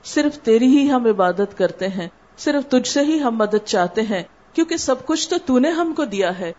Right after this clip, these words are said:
اس لیے تیرے ہی آگے ہم جھکتے ہیں، تجھ سے ہی ہم اپنی تکلیفوں اور دکھوں میں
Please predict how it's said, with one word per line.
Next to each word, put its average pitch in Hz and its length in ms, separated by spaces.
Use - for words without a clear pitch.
اس - 220
لیے 311 100
تیرے 240 280
ہی 320 180
آگے 269 280
ہم 247 180
جھکتے 208 380
ہیں، 185 200
تجھ 285 180
سے 349 140
ہی 349 200
ہم 294 220
اپنی 254 280
تکلیفوں 262 520
اور 262 80
دکھوں 226 400
میں 233 160